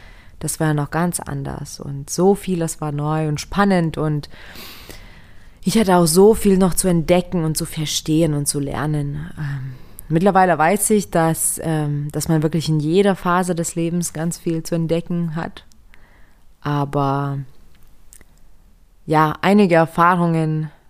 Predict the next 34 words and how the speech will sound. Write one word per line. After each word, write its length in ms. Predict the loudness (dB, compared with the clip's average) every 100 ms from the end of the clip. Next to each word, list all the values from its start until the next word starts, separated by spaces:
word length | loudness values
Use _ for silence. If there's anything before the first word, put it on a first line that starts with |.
| _ -10
als 160 | -4 0
erwachsener 460 | 2 2 0 -2
Mensch 500 | 0 0 -2 -4 -10 -14 -8
macht 260 | -4 -2
man 140 | -2 -4
nur 120 | -4
einmal. 520 | -6 -4 -4 -4 -8 -12 -20 -20 -20 -10
Und 160 | -4 -2
diese 220 | 0 0
sind 220 | 0 0 0
einfach 320 | -2 0 0
mit 160 | 2
achtzehn 380 | 0 -2 0 0
noch 300 | 0 -2 -6 -20 -20 -20 -6
ganz 260 | 2 2 2
viele 320 | 0 2 4
und 100 | 4
auch 140 | 2 0
vor 160 | -2
allem 360 | 0 0 -2 -4 -8
auf 160 | -6 -2
einmal. 600 | -2 0 -2 -2 -4 -8 -14 -18 -20 -20 -18 -18 -20 -20 -20 -20 -18 -16 -14 -14 -16 -18 -20 -20 -18 -20 -20 -20 -20 -12 -2
Und 180 | 0 2
ich 140 | 4
habe 400 | 6 6 6 4
überlegt, 640 | 0 0 4 4 4 0 -16 -20 -20 -20 -20 -4
was 240 | 0 0
für 200 | 0 0
Ratschläge 540 | 2 0 0 -2 0 -2
ich 180 | -4 -4
mir 140 | -4
selbst 340 | -2 -4 -4
geben 380 | -4 -2 -2 -2
würde. 520 | -4 -6 -8 -8 -10